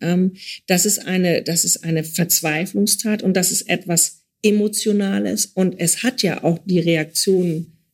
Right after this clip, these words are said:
ähm, hervorgehoben, die die Klimaaktivisten wollten. Also wir reden darüber, wir reden wie-, also ich werde in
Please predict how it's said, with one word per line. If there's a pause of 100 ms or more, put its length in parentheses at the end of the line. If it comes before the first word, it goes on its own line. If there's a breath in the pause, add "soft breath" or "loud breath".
(140)
ähm,
hervorgehoben,
die
die
Klimaaktivisten
wollten.
Also (240 loud breath)
wir
reden
darüber,
wir
reden
wie-,
also
ich
werde
in